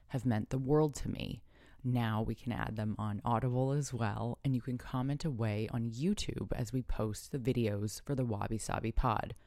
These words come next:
Thank you for listening to episode one hundred. Please share this podcast with two best friends and write your juicy review. It has been a ride. It has been many years of free work and dedication to this craft.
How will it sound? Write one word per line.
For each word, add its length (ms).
Thank 260
you 180
for 180
listening 520
to 140
episode 520
one 240
hundred. 680
Please 500
share 280
this 160
podcast 760
with 220
two 200
best 300
friends 580
and 200
write 160
your 100
juicy 600
review. 500
It 120
has 160
been 160
a 60
ride. 520
It 120
has 160
been 360
many 280
years 500
of 80
free 260
work 400
and 140
dedication 760
to 100
this 200
craft. 600